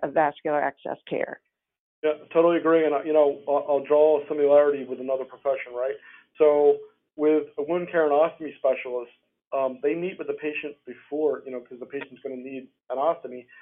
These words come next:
Speaker 2: They meet with the patient pre-op, and they talk with the patient to decide, you know, where is this unfortunate hole with a bag going to be on your body,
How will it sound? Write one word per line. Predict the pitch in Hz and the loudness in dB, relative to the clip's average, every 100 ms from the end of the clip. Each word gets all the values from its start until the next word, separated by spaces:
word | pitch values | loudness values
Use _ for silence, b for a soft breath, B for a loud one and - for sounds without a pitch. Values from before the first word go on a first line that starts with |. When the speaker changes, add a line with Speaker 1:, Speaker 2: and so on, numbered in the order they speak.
| b - | b -6
Speaker 2:
They | 185 | -4
meet | 202 233 - | -4 -6 -6
with | 160 | -8
the | 151 | -8
patient | 165 160 160 - | -8 -8 -14 -14
pre-op, | - 220 330 113 - _ _ _ _ - | -2 2 2 0 -2 _ _ _ _ -2
and | 160 165 | 0 2
they | 165 165 - | -2 -2 2
talk | 196 247 | 2 2
with | 214 | -6
the | 151 | -6
patient | 156 151 151 147 | -8 -8 -10 -14
to | 143 | -12
decide, | 143 160 147 147 143 - _ _ _ - | -6 2 4 4 0 -6 _ _ _ -16
you | 151 | -6
know, | 147 135 131 135 | -2 -2 -4 2
where | 160 208 202 | 4 4 0
is | - | -4
this | 160 156 | -6 -6
unfortunate | 151 143 - 160 165 151 131 | -6 -8 -6 -6 -6 -8 -10
hole | - 151 160 143 | -6 0 2 2
with | 139 135 | 0 -4
a | |
bag | 139 156 151 143 - | -2 2 2 0 -4
going | 143 151 156 | -2 -2 -4
to | 147 | -12
be | 127 147 | -10 -6
on | 156 147 | -4 -4
your | 131 | -6
body, | 135 143 156 131 120 | 0 4 2 0 -12